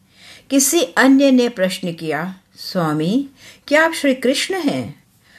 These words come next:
भगवान बाबा ने कहा, "नहीं।" अब किसी अन्य ने कहा,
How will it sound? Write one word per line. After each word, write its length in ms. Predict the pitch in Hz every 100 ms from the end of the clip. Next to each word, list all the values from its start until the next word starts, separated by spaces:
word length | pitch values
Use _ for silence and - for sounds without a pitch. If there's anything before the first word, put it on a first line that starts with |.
| _ _
भगवान 400 | 180 160 156 147
बाबा 280 | 147 139 139
ने 160 | 147 143
कहा, 380 | 139 156 220 349 _ _ _ 185
"नहीं।" 580 | 180 143 139 - 143 - _ _ _ - - - -
अब 380 | 170 107 143 - _ _ _ -
किसी 260 | 285 330
अन्य 380 | - 262 269 254
ने 180 | 190 160
कहा, 420 | 156 - 147